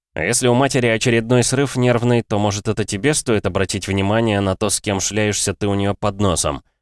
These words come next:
Чувствую, как в голове переключается и разгоняется до ста за секунду.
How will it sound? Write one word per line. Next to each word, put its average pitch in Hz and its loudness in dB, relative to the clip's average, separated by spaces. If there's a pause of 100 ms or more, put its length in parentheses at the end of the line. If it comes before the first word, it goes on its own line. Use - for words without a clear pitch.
(640)
Чувствую, 90 0
как 85 -2
в 80 -8
голове 85 0
переключается 87 -2
и 82 2
разгоняется 85 -2
до 76 -4
ста 87 -2
за 78 -6
секунду. 82 -4